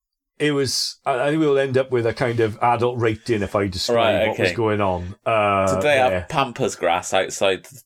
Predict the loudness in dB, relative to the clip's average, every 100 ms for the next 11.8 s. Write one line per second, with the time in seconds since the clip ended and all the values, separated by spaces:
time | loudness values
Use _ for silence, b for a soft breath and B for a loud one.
0 | _ -6 -6 -6 -10 -6 0 0 0 -2
1 | -6 -4 -2 -2 -2 -2 0 0 0 0
2 | -2 -2 -2 0 2 2 2 0 -2 -2
3 | 0 2 2 0 0 0 -4 -4 -2 -2
4 | -4 -6 -6 -2 0 0 -2 -6 -2 -2
5 | -2 0 0 0 -2 -4 -6 -2 -2 -2
6 | -4 -6 -4 -2 -2 -6 -4 -2 0 0
7 | 0 0 0 -2 -2 -2 -4 -2 -4 -4
8 | -8 -6 -6 -4 -2 -2 -2 0 2 2
9 | 0 -2 -4 -2 -2 -2 -2 0 0 0
10 | 0 -2 -6 -4 -2 -2 -4 -6 -2 0
11 | 0 0 0 -2 -2 -4 -6